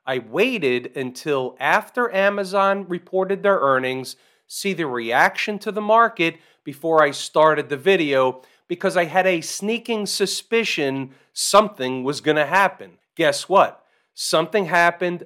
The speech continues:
Let's take a look. Let's get the whole kit and caboodle right out of the chute. What's jumping off the page on the daily chart? Well, let's go back to what we discussed yesterday.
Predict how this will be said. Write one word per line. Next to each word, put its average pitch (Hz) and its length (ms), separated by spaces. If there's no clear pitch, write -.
Let's 151 360
take 247 260
a 240 60
look. 165 500
Let's 180 340
get 202 280
the 160 160
whole 165 640
kit - 240
and 160 120
caboodle 143 680
right 151 280
out 143 220
of 127 80
the 131 80
chute. 117 420
What's 214 340
jumping 185 460
off 170 220
the 156 80
page 131 640
on 147 120
the 139 80
daily 117 420
chart? 123 420
Well, 190 160
let's 277 260
go 320 160
back 165 540
to - 100
what 160 200
we 165 120
discussed 175 520
yesterday. 120 760